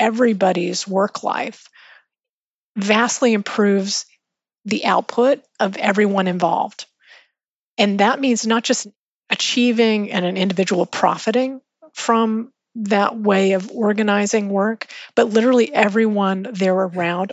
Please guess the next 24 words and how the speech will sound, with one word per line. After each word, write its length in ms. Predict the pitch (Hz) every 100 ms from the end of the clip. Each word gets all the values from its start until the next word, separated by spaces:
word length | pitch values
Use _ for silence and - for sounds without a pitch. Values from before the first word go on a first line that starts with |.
| -
all 220 | 196 196
of 120 | 196 190
the 80 |
teams 480 | 190 - 190 180 175
they're 140 | 190 180
connected 500 | - 170 165 165 -
to 380 | 175 170 180 - - _
benefit. 600 | 185 170 170 - - 240 _ - - - - -
We 160 | 220 233
failed 640 | - - 262 277 277 254
in 160 | 214 202
recognizing 1080 | 196 196 202 190 175 175 175 180 175 170 - - _
that 300 | 190 190 196 220 185
that 320 | 190 214 240
was 460 | 202 190 185 185 - _ _
more 320 | 202 190 202 202
valuable 800 | 190 170 185 202 233 254 269 _ _ _ _
than 600 | 202 190 196 196 190 190 - _ _
controlling 1200 | - 214 202 - 220 208 220 214 196 185 180 185 - _ _ _ _ -
when 260 | 190 185
a 60 | 180
worker 360 | 180 175 - 175
works, 440 | 196 220 - - _ -
controlling 1080 | 214 - - 233 240 233 196 185 180 196